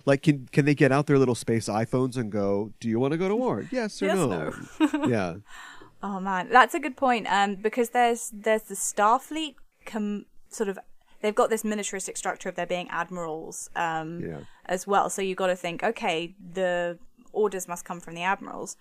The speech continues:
Speaker 2: But then there's also the Federation Council. Um, and in, yeah, in a war situation, whose job is it to make the decision? Is it
Speaker 1: Right.
Speaker 2: democratic or is it Starfleet?
Speaker 1: Maybe it's like, um, you know, in America, you can have, um, troop actions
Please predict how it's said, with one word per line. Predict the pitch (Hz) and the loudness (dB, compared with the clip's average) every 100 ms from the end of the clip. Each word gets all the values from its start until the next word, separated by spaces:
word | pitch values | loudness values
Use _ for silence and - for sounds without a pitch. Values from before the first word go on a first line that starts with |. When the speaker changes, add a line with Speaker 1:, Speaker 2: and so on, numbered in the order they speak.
| - _ - | -20 _ -6
Speaker 2:
But | 196 | 2
then | 220 220 | 4 4
there's | 214 220 | 4 2
also | 233 220 | 0 -2
the | 202 | -2
Federation | 190 185 208 226 196 | -2 0 0 -2 -6
Council. | 185 180 - - 101 101 196 - _ - - _ - - | -8 -8 -8 -10 -8 -10 -14 -20 _ -20 -20 _ -8 0
Um, | 185 185 185 185 185 180 - | 2 4 4 2 -2 -6 -2
and | 202 | 0
in, | 196 196 | 0 0
yeah, | 269 233 | 2 4
in | 202 | 2
a | |
war | 202 220 233 | 2 4 4
situation, | 226 202 220 226 240 180 165 170 - _ - | 2 -6 -4 -4 -4 -8 -10 -16 -20 _ -8
whose | 196 220 214 190 | -4 -4 -4 -4
job | 214 202 | -4 -2
is | 185 | -4
it | 185 - | -6 -6
to | |
make | 190 185 | -10 -10
the | |
decision? | 175 180 254 254 - 202 - _ - | -10 -8 -6 -8 -12 -18 -20 _ -6
Is | 185 | -6
it | - | -2
Speaker 1:
Right. | 180 | -4
Speaker 2:
democratic | 165 262 262 185 | -2 -6 -6 -10
or | 185 | -6
is | 185 185 | -6 -6
it | - | -10
Starfleet? | - 214 233 - - - - - _ - - _ - | -8 -4 -4 -4 -14 -16 -20 -20 _ -20 -20 _ 2
Speaker 1:
Maybe | 147 160 | 6 6
it's | 156 - | 4 4
like, | 147 135 - | 4 2 2
um, | 131 113 98 92 104 | 2 2 2 -2 -2
you | 127 | 2
know, | 117 | 2
in | |
America, | 104 113 135 120 107 | 2 2 2 2 0
you | 98 101 | 0 -2
can | 104 | -4
have, | 92 95 87 82 - - | -4 -6 -6 -8 -18 -12
um, | 87 82 78 - | -8 -8 -10 -6
troop | 240 240 | -4 -2
actions | 117 92 - 95 90 90 | -2 -2 -6 -8 -8 -12